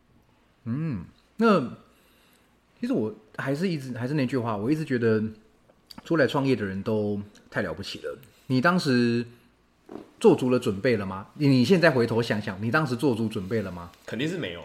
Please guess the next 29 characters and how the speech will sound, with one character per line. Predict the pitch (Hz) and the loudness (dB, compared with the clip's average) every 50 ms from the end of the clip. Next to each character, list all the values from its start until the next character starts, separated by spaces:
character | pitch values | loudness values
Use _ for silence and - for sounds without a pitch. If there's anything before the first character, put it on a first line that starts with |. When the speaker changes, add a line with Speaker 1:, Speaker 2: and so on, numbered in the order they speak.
| - - | -16 -16
Speaker 2:
的。 | - - - 147 139 - 233 220 226 - 233 220 226 - - | -12 -4 -2 -2 6 8 8 8 10 8 4 2 2 -2 -8
Speaker 1:
<laughs> | 269 226 175 - | -8 -6 0 2
那 | 202 185 | 2 2
怎 | - - 190 - - | 2 2 -2 -2 0
么 | 113 110 110 | 0 0 -2
会 | 107 - 156 143 | 2 2 2 2
这 | 151 151 | 2 2
么 | 127 120 | 0 0
冲 | 117 - - 127 123 | 0 -2 -4 -6 -2
动 | 131 135 120 117 107 | 0 0 0 0 -2
呢？ | 107 110 - - - - - | -6 -8 -10 -16 -20 -10 -4
Speaker 2:
哎， | 175 175 | -4 -4
其 | 175 - 175 | -2 -4 -6
实 | 180 202 233 233 | -6 -4 -4 -4
应 | - 226 | -2 -2
该 | 240 247 | -2 0
这 | 233 208 | 0 0
样 | 147 117 | 0 -2
讲， | 117 117 90 67 - - | -4 -8 -10 -12 -12 -10
就 | - 175 | -8 -6
是， | 180 190 170 151 135 120 120 - - | -4 -2 -2 -2 -4 -4 -6 -6 -2
呃， | 127 113 104 104 104 135 | -2 -2 -2 -2 -4 -2
那 | 190 226 | -2 0
两 | 185 120 101 | 0 -2 -2
年 | 95 95 92 98 | -4 -8 -8 -8
我 | 92 87 | -8 -10
其 | - - 98 | -10 -10 -10
实， | 92 92 92 92 98 95 - _ _ _ _ _ _ _ _ _ _ _ | -10 -10 -10 -10 -12 -14 -18 _ _ _ _ _ _ _ _ _ _ _
呃， | - 117 104 101 95 92 90 87 90 | -6 -4 -4 -2 -4 -6 -8 -10 -12